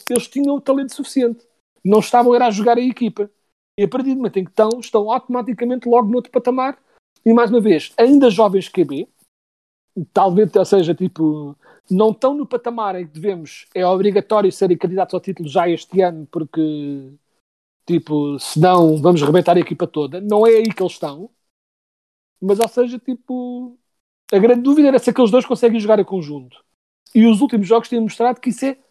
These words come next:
possível. Se é possível ao longo de uma temporada inteira, se é possível ao longo dos playoffs inteiros,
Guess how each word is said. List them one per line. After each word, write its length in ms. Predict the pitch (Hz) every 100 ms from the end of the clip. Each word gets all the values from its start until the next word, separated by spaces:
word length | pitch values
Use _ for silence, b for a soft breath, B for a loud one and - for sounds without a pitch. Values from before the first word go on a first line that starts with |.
| _ _
possível. 600 | 294 - - 208 180 180 b b
Se 180 | - 269
é 60 | 269
possível 420 | 269 - 240 190
ao 140 | 196
longo 180 | 202 226
de 40 |
uma 100 | 254
temporada 360 | 233 220 233 220
inteira, 380 | 220 202 175 156
se 160 | -
é 40 | 208
possível 360 | - - 202
ao 100 | 190
longo 160 | 196 214
dos 120 | 185
playoffs 320 | 190 190 165
inteiros, 440 | 185 175 226 269